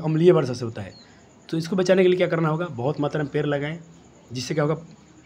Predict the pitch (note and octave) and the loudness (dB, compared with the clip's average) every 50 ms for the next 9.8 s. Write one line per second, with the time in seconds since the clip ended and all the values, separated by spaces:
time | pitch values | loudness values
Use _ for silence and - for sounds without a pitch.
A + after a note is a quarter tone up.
0 | - - - - - - - - - A3+ A3 G#3+ - - - - - - - - | -20 -20 -20 -20 -20 -20 -20 -20 -20 -20 -20 -20 -20 -20 -20 -20 -20 -20 -20 -20
1 | - _ - - - - - - _ - C3 D#3 F#3+ F3+ F3 F3 F3 F3 E3+ E3+ | -20 _ -20 -20 -20 -20 -20 -20 _ -4 0 0 2 2 2 2 2 2 2 0
2 | F3+ - - - - - - - - D3+ D3+ C#3 F3 E3 D#3+ - E3+ D#3+ D3+ D#3+ | 0 -2 -4 -6 -6 -8 -8 -6 -2 -2 0 0 0 -2 -2 -2 -2 -2 -2 -2
3 | D#3 D#3+ E3 D3+ C#3+ D3+ D#3 D#3 - D3+ C#3+ C#3 D3+ F3 F3 D3+ C3+ - - C3+ | -4 -2 -2 -2 -2 -2 -4 -4 -2 -2 0 0 -2 -2 -6 -8 -8 -8 -8 -6
4 | C3+ C#3 C#3 C#3+ D3 C3+ C3+ - - E3 E3+ E3 B2+ A2+ G#2 G2+ F#2+ E2+ - - | -4 -2 0 0 0 0 -2 -4 -4 -8 -10 -8 -8 -8 -8 -8 -10 -14 -18 -20
5 | - - - - - - - - - _ _ _ _ _ _ _ _ - - - | -20 -20 -20 -20 -20 -20 -20 -20 -20 _ _ _ _ _ _ _ _ -20 -20 -20
6 | _ _ _ _ _ _ _ _ _ _ - - - _ _ _ - - - - | _ _ _ _ _ _ _ _ _ _ -20 -20 -20 _ _ _ -20 -20 -20 -20
7 | - - - - C3 C3 - B2 - - C3 A#2 - D#3 D3+ E3+ E3 D3+ - - | -20 -20 -10 -8 -8 -8 -8 -10 -10 -10 -10 -6 -4 -4 -4 -2 -4 -6 -8 -10
8 | - B2+ A#2 - A#2+ A2+ G#2 - - - - - - - - D#3+ D#3 C3 D3+ C#3+ | -12 -12 -12 -12 -14 -14 -16 -18 -20 -20 -20 -20 -10 -6 -4 -4 -4 -4 -4 -6
9 | - - - A2+ - C3+ D3 B2+ - - B2 - - C#3+ D#3+ | -6 -8 -10 -10 -10 -10 -10 -10 -10 -12 -10 -8 -10 -10 -10